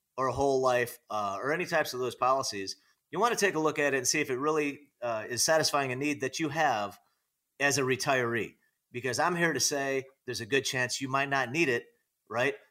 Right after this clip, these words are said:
Um, you know, assuming, assuming you've got a portfolio, you've saved, you don't have any debt, right? You've done it, you've done everything, you've checked all the boxes, uh, then in my opinion, most people don't need pure play life insurance. Uh,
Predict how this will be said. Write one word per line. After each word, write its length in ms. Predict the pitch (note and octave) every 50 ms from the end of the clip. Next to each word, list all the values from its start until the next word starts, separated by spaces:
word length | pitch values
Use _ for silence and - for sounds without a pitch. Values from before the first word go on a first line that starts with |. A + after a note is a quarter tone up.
| _ _ _ -
Um, 520 | A2 A2+ A2 G#2+ G#2 G#2 G2 G2+ G2 - _ _
you 100 | - B2
know, 160 | B2 B2 B2 -
assuming, 580 | B2 - - - D#3 D3+ D#3 C#3+ C#3 C3+ C3+ - _
assuming 400 | A#2 - - D#3+ D#3 D3+ C#3+ C#3
you've 160 | C3 C3 A2+
got 240 | A2+ C#3 C3 B2+ A#2+
a 40 | A2+
portfolio, 760 | - B2 A2+ G#2 - D3 D3 C#3+ C#3+ C#3 C#3 C#3 C#3 C3+ C3
you've 240 | B2+ G#2 G2+ G2+ -
saved, 600 | - - C#3+ C#3+ C#3+ C3+ C3 C3 C3 B2 - -
you 120 | G#2 F#2+
don't 200 | F#2+ C3 B2+ B2+
have 140 | C3+ B2+ A#2+
any 160 | A#2+ A#2 G#2
debt, 400 | F#2 F#2 - C#3 C#3 C3 B2+ B2+ - - - _ _ _
right? 260 | - A#2+ B2+ B2+ B2 -
You've 120 | A#2 G#2
done 180 | G2+ C3 C3 C3
it, 100 | C3 - A2
you've 140 | A#2 A#2 A2
done 160 | C3 C3 C3
everything, 420 | B2+ B2 B2 A#2+ - C3+ B2+ A#2+
you've 120 | A2+ G2 -
checked 240 | - C3 B2 -
all 120 | B2 A#2 A2+
the 60 | A2
boxes, 520 | G#2+ B2+ C3+ C3 - - C3+ B2+ - - - _ _ _ _ _ _ _ _ _ -
uh, 280 | A2 G#2+ G#2 G2+ G#2 - - -
then 120 | B2 B2+
in 80 | B2 B2
my 140 | C#3 D#3 D#3+
opinion, 320 | D#3 D#3+ D#3+ D3 C3+ C3
most 240 | C3 C3+ C3 - -
people 180 | C#3+ A#2+ A#2
don't 260 | G#2 C3 B2+ B2+ G#2+ A#2+
need 360 | B2 B2 A#2+ A2+ G2 F2+ -
pure 180 | - C3 A#2
play 280 | - - A#2+ A#2+ A2+ G#2+
life 200 | G#2+ G#2+ G#2+ -
insurance. 520 | F2+ E2+ - F2 D#2+ D#2+ D#2+ D#2+ - - - _ _ _ _ _ _ _
Uh, 200 | - G2+ F#2+ F#2+